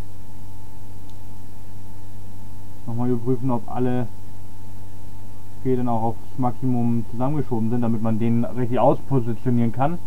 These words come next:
Hier oben eine hin. Da oben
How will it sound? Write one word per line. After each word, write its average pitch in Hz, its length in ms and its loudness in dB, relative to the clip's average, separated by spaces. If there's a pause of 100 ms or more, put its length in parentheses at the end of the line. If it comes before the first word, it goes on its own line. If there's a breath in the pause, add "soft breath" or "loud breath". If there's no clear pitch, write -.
(760)
Hier 127 120 0
oben 151 240 0
eine 180 220 2
hin. 202 340 4 (1400)
Da 131 160 2
oben 151 520 0